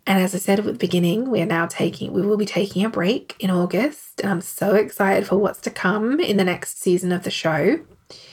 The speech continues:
If you have any questions about today's episode, please head over to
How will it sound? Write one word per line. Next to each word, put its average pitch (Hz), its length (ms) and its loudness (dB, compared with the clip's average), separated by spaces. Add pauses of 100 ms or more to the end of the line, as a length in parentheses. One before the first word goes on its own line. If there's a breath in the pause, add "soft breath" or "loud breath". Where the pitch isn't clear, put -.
(1160 loud breath)
If 226 180 2
you 262 180 6
have 214 640 0
any 185 520 2 (140)
questions 240 580 -2
about 202 240 0
today's 196 340 2
episode, 196 720 0
please 220 340 2
head 196 140 0
over 202 260 2
to - 360 -2